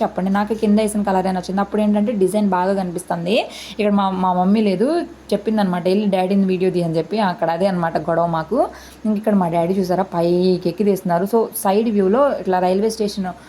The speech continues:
ట్రాక్ మీద నుంచి వెళ్ళేటప్పుడు వ్యూ అయితే ఇట్లా కనిపిస్తది. ఇప్పుడు ఆ గ్యాప్స్‌లో గ్లాసెస్ అయితే పెడతారు, గ్లాస్ పెడతారు. ఇంకా వెనక అంతకుముందు బాత్రూమ్స్ అయితే కట్టారు, అవి, ఆ, వాస్తు ప్రకారం కలిసి రాలేదని చెప్పి అదంతా పగలగొట్టేశారు. లేకపోతే అదంతా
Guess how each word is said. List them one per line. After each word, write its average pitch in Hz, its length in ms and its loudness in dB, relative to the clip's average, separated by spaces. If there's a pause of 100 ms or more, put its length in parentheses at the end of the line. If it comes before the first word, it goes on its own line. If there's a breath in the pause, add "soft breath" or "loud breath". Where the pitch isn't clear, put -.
(220 loud breath)
ట్రాక్ 202 280 0
మీద 214 140 2
నుంచి 208 200 4
వెళ్ళేటప్పుడు 196 460 0
వ్యూ 214 280 2
అయితే 214 240 2
ఇట్లా 196 220 0
కనిపిస్తది. 185 560 -2
ఇప్పుడు 220 220 0
ఆ 185 180 2
గ్యాప్స్‌లో 185 600 0
గ్లాసెస్ 196 500 -2
అయితే 196 200 0
పెడతారు, 185 560 0
గ్లాస్ 185 380 0
పెడతారు. 180 480 0 (340 loud breath)
ఇంకా 247 180 2
వెనక 233 340 2
అంతకుముందు 214 580 4
బాత్రూమ్స్ 202 540 2
అయితే 202 180 0
కట్టారు, 185 440 0
అవి, 262 680 2
ఆ, 156 260 -4
వాస్తు 170 300 -2
ప్రకారం 202 380 -2
కలిసి 185 320 -2
రాలేదని 180 380 -2
చెప్పి 180 240 -2
అదంతా 190 460 -2
పగలగొట్టేశారు. 190 840 0 (540 loud breath)
లేకపోతే 214 420 0
అదంతా 233 280 0